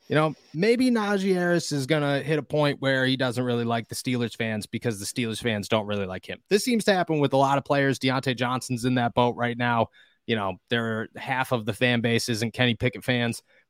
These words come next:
There's, it's everybody. It's, it's Alex Highsmith's dealing with it. I mean, if you go through the comments on our YouTube, YouTube page and any video about Alex Highsmith, half of the people are gonna say, "Sign him." Half of the people are gonna say, "Get him out of here. This guy's r-,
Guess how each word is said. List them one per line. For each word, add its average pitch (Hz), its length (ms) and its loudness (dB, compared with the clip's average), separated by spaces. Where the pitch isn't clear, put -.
There's, 151 280 6
it's 175 140 4
everybody. 107 440 2
It's, 139 140 -4
it's 147 300 -2
Alex 160 360 0
Highsmith's 143 480 2
dealing 135 240 4
with 131 140 2
it. 127 100 0
I - 20 0
mean, 127 160 2
if 120 100 0
you 147 100 4
go 143 120 4
through 135 180 0
the 131 40 2
comments 127 400 -2
on 120 140 -2
our 120 100 0
YouTube, 117 380 -4
YouTube 120 380 -4
page 117 380 2
and 110 540 -2
any 135 320 4
video 117 400 4
about 107 200 -2
Alex 104 280 -4
Highsmith, 98 560 -4
half 117 300 -2
of 110 100 -6
the 104 80 -6
people 107 260 0
are 104 120 -2
gonna 101 120 -2
say, 104 160 -4
"Sign 131 320 2
him." 135 80 2
Half 120 240 2
of 117 40 -4
the 110 60 0
people 107 240 0
are 107 40 0
gonna 104 100 -2
say, 107 160 -6
"Get 127 220 6
him 127 80 6
out 117 160 6
of 117 40 6
here. 117 120 4
This 101 120 -2
guy's 98 360 -2
r-, 104 80 -6